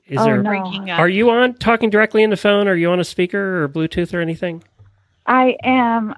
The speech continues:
Speaker 2: I am. Um, let me try standing over here.
Speaker 3: Well, take
Speaker 2: Oh, dear.
Speaker 3: yourself off the
Speaker 2: Uh, I
Speaker 3: speaker. Just
Speaker 1: Yeah.
Speaker 3: hold the phone up like a normal
Speaker 2: No, I'm not
Speaker 3: phone.
Speaker 2: on speaker.
Speaker 3: Are you
Speaker 2: No,
Speaker 3: on
Speaker 2: I'm not on
Speaker 3: Bluetooth?
Speaker 2: speaker.
Speaker 1: Yeah, you're just
Speaker 2: No.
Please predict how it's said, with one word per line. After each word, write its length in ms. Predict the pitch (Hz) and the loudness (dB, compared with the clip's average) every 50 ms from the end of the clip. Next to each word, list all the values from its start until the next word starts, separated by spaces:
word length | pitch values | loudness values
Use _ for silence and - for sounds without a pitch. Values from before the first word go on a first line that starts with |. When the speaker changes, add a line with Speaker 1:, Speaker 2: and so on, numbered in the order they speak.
| - | -10
Speaker 2:
I 140 | - 220 226 220 | -6 -6 -4 -4
am. 560 | - 196 220 214 214 214 202 196 190 185 175 175 - _ _ - | -4 -6 -4 -4 -4 -4 -6 -6 -10 -12 -14 -20 -20 _ _ -2
Um, 520 | 214 208 202 202 196 190 190 185 185 185 - | 0 0 2 2 0 -2 -4 -8 -10 -10 -8
let 140 | 214 220 220 | -8 -8 -8
me 120 | 220 214 - - | -10 -14 -10 -6
try 220 | - 214 196 202 - - | -4 -4 -4 -4 -6 -10
standing 360 | - - 202 202 202 202 202 196 | -8 -6 -6 -4 -4 -6 -8 -8
over 240 | 196 196 196 - 381 | -8 -6 -6 -6 -8
here. 380 | 359 349 403 415 381 381 359 339 - _ _ _ _ _ _ _ _ | -4 -2 0 2 2 2 2 0 -4 _ _ _ _ _ _ _ _
Speaker 3:
Well, 140 | - 262 262 | -8 -8 -8
take 180 | - - 262 262 | -4 0 2 2
Speaker 2:
Oh, 60 | 254 | 2
dear. 140 | - 233 214 | 2 2 2
Speaker 3:
yourself 240 | 202 202 214 208 196 - | 2 4 2 0 0 0
off 280 | 285 277 285 294 - | 0 0 0 0 -2
the 80 | - 214 | -2 0
Speaker 2:
Uh, 180 | 214 208 202 - | 0 2 0 0
I 140 | - 214 208 | -2 -4 -6
Speaker 3:
speaker. 220 | 190 233 214 214 | -6 -8 -10 -10
Just 320 | 202 202 247 262 - - - | -8 -6 -6 -6 -6 -4 0
Speaker 1:
Yeah. 160 | - - 147 139 | 0 2 2 0
Speaker 3:
hold 60 | 233 269 | -2 -4
the 40 | 226 - | -6 -8
phone 240 | 254 240 233 233 | -8 -6 -4 -4
up 160 | 240 247 - 240 | -4 -4 -4 -4
like 220 | 220 202 196 214 | -6 -6 -6 -6
a 40 | 202 | -8
normal 300 | 196 202 202 196 202 262 | -8 -8 -4 0 2 2
Speaker 2:
No, 80 | 294 | 2
I'm 240 | 294 285 285 294 294 | 4 2 2 0 -2
not 220 | 302 311 294 294 285 | -4 -6 -6 -6 -8
Speaker 3:
phone. 80 | 277 | -8
Speaker 2:
on 120 | 269 262 - _ | -10 -12 -14 _
speaker. 520 | - 262 240 214 _ - 214 190 175 175 180 _ _ _ _ _ _ _ _ _ _ _ _ _ _ _ | -20 -20 -20 -18 _ -14 -14 -12 -14 -14 -18 _ _ _ _ _ _ _ _ _ _ _ _ _ _ _
Speaker 3:
Are 80 | 190 | -6
you 80 | 202 214 | -4 -2
Speaker 2:
No, 60 | 220 | 0
Speaker 3:
on 40 | 220 214 | 0 0
Speaker 2:
I'm 60 | 226 | -2
not 200 | 226 208 202 196 196 | -2 -4 -4 -4 -4
on 40 | 185 | -6
Speaker 3:
Bluetooth? 80 | 180 | -8
Speaker 2:
speaker. 500 | - _ 202 165 - _ - - - 190 175 _ _ _ _ _ _ _ _ _ - - - _ - - - _ _ | -12 _ -18 -18 -16 _ -16 -14 -14 -14 -16 _ _ _ _ _ _ _ _ _ -20 -20 -20 _ -20 -20 -20 _ _
Speaker 1:
Yeah, 200 | - 131 135 123 | 0 0 2 2
you're 80 | 123 190 | 2 2
just 180 | 190 185 165 | 2 2 2
Speaker 2:
No. 0 | - | 4